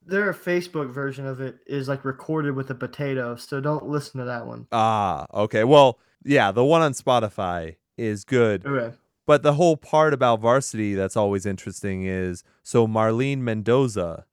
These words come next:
Speaker 2: the one who put out that awesome track that we talked about for a while,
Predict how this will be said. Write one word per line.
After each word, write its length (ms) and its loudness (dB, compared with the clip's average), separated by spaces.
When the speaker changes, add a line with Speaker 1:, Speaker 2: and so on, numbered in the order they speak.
Speaker 2:
the 160 4
one 280 2
who 120 0
put 220 -2
out 220 2
that 300 0
awesome 480 0
track 520 -2
that 140 0
we 100 -2
talked 320 0
about 320 2
for 120 -2
a 60 2
while, 420 2